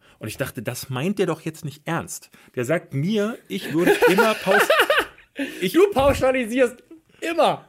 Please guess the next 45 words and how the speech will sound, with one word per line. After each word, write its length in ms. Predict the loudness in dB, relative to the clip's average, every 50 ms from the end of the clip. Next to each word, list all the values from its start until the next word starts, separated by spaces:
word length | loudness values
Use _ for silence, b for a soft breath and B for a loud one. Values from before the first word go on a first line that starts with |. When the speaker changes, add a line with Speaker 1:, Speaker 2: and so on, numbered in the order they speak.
| _
Speaker 1:
Nee, 140 | -12 -12 -4
also, 220 | 0 0 2 2 2
also, 220 | 0 0 -2 -2
ja, 180 | 0 0 0 0
also 140 | 2 0 0
als 160 | 0 0 0
würde 200 | 0 0 0 0
ich 200 | -2 -6 -10 -8
quasi 340 | -4 -2 -2 -2 -2 -4 -4 -2
immer 320 | 0 2 2 0 0 0
alles 240 | 0 0 0 0 0
scheiße 340 | 0 0 0 0 0 -2 -2
finden. 300 | -2 0 0 0 -2 -2 -6 -10 B B B B B B _
Und 200 | 0 0 0 0
dann 100 | 0 2
sag 180 | 2 2 2
ich 120 | 0 0 0
so, 180 | 0 0 2
„Ey, 140 | 2 2 2
ich 60 | 0
hab 120 | 0 -2 -4
keinen 140 | -4 -4
Bock 160 | -4 -4 -4 -2
mehr 180 | -2 -2 -2
auf 160 | -2 -6 -8
dieses 240 | -8 -10 -10 -10 -10
Gespräch 340 | -12 -12 -8 -6 -6 -6 -4
mit 180 | -6 -8 -6 -4
dir.“ 120 | -4 -4
Und 60 | -4
sagt 180 | -4 -6 -4 -4
er, 140 | -6 -6 -6
„Aber 240 | -8 -8 -8 -6 -8
nur, 380 | -6 -8 -8 -6 -6 -6 -6
weil 160 | -6 -8 -8 -8
ich 180 | -10 -14 -16
jetzt 220 | -18 -18 -14 -14 -14
das 100 | -14 -10
einmal 320 | -10 -8 -8 -6 -6 -6
so“, 140 | -8 -8 -8
der, 140 | -8 -8 -8
die, 220 | -8 -10 -10 -8 -6
also 160 | -6 -6 -4
die 120 | -4 -2
Leute 520 | -2 0 0 0 0 0 0 -2 -2 -2